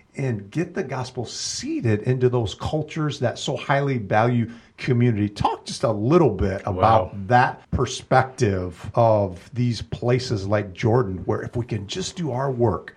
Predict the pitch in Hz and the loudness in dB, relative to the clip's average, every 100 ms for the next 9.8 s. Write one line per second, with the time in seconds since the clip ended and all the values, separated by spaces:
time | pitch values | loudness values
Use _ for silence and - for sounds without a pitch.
0 | _ _ - 151 180 107 - 131 143 139 | _ _ -2 0 0 2 2 2 -2 -4
1 | - 113 107 101 113 - 117 113 110 - | -4 -4 -4 -4 -6 -4 -2 -2 -4 -6
2 | 107 85 - - 139 123 110 107 - - | -6 -6 -4 -4 -4 -6 -6 -8 -10 -10
3 | - - 131 120 101 - - - 92 87 | -12 -8 -4 -4 -6 -10 -10 -10 -10 -4
4 | 131 127 95 82 - - - _ - 117 | 0 2 2 -2 -8 -20 -20 _ -6 -2
5 | 120 113 104 113 104 - 127 131 107 98 | -2 -2 -2 -4 -4 -4 -2 0 -2 -4
6 | 92 104 107 101 90 113 110 107 104 104 | -4 -4 -4 -4 0 0 0 -4 -4 -4
7 | 95 - 113 110 - 101 98 92 - - | -6 -6 -8 -6 -8 -8 -8 -10 -14 -14
8 | - 120 117 110 95 101 95 101 98 90 | -4 0 2 2 0 -2 -2 -2 -2 -4
9 | - 98 - 110 101 90 85 | -8 -10 -8 -6 -4 -6 -10